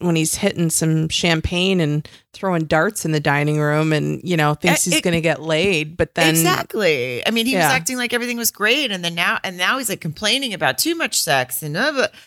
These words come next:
Speaker 2: like, and my friend Joanna, again, her take of wa-, watching it for the first time, she just goes,
Speaker 1: Ugh.
Speaker 2: "That guy's a dick. She could do so much better." So,
Speaker 1: Oh,
Speaker 2: there we go.
Speaker 1: Joanna,
Speaker 2: Summed up.
Speaker 1: yes, preach. I mean, she gets it. It, it, it's so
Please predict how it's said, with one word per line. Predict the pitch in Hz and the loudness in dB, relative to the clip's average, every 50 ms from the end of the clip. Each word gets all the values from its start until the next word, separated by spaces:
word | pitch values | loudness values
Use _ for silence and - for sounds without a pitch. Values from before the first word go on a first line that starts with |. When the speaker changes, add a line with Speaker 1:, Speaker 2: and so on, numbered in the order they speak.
| - 196 | -6 0
Speaker 2:
like, | 208 220 202 - - _ _ _ _ _ _ _ _ _ _ _ _ _ _ _ | 0 2 2 0 -6 _ _ _ _ _ _ _ _ _ _ _ _ _ _ _
and | - 196 190 | -4 0 2
my | 196 185 | 2 0
friend | 185 180 - 190 180 | 0 -2 -2 -4 -2
Joanna, | 190 196 180 151 147 147 143 156 165 147 | -2 -2 -2 0 0 0 0 0 -2 -4
again, | 160 156 135 123 120 127 147 147 147 - | -2 -2 0 0 0 -2 -4 -8 -10 -6
her | - 127 | -4 -2
take | 120 - 147 127 127 139 - - - - | -2 0 0 0 0 -2 -4 -10 -16 -14
of | 123 131 | -10 -8
wa-, | 139 120 - - | -6 -4 -2 0
watching | 143 131 131 131 - 139 | 0 0 0 0 -2 -4
it | 123 | -2
for | 139 | -2
the | 135 127 | -2 -2
first | 127 - 127 123 123 - | -2 -2 -2 -2 -2 -2
time, | 139 131 127 120 - | 0 0 -2 -2 -2
she | - - 160 | -2 -2 -2
just | 135 139 135 - | -2 -2 -2 0
goes, | 151 135 151 175 | 0 2 2 2
Speaker 1:
Ugh. | 170 160 - - _ _ _ _ _ | 0 0 -4 -8 _ _ _ _ _
Speaker 2:
"That | - 147 - | -4 -2 -2
guy's | 220 175 120 | -2 -2 -2
a | 117 - _ | -6 -8 _
dick. | - 151 143 131 - | -4 -4 -2 -2 -2
She | - - 151 | -2 -2 -2
could | 147 165 | -4 -4
do | - 131 | -2 0
so | 120 - - 135 120 | 0 2 2 2 2
much | 117 113 - - | 2 0 -2 -2
better." | - 117 117 - - - - 151 151 - _ _ _ _ | 0 0 0 0 0 -4 -6 -10 -14 -18 _ _ _ _
So, | - - - - - | -4 -2 0 0 2
Speaker 1:
Oh, | 254 254 262 254 | 2 2 2 2
Speaker 2:
there | 277 135 131 127 | 2 2 2 2
we | 135 147 | 0 0
go. | - 113 107 107 127 135 - - | 2 0 0 0 -2 -4 -8 -8
Speaker 1:
Joanna, | - - 254 233 226 220 220 226 226 214 208 190 | -4 -2 0 0 2 2 4 4 4 4 2 2
Speaker 2:
Summed | - - 143 143 | 0 -2 -4 -2
up. | 180 | 0
Speaker 1:
yes, | 226 214 196 165 156 160 - - - - - - - _ | 0 2 2 2 2 0 0 -2 -2 -2 -2 -4 -4 _
preach. | - - - 269 294 294 294 285 226 180 - - _ - - - - - - - - - - - - - - | -4 -2 -2 0 0 2 2 2 2 0 -2 -4 _ -6 -2 0 0 0 0 -2 -4 -6 -12 -16 -16 -16 -6
I | - 247 | -4 -2
mean, | 262 285 302 277 240 | 0 2 2 2 2
she | - - - 320 247 | 0 0 0 -2 -2
gets | - 320 330 381 381 - - | 0 0 0 0 0 -2 -4
it. | - - - - - - - - | -4 -4 -6 -12 -16 -6 0 2
It, | 349 330 - _ - | 2 2 2 _ -2
it, | 311 311 - - _ _ _ _ | -2 -2 -2 -4 _ _ _ _
it's | - 269 277 226 - - | 0 0 0 0 0 -2
so | - - - - 233 220 214 220 226 233 240 262 277 269 285 - | -2 -2 0 0 2 2 2 2 2 0 0 0 -2 -4 -6 -8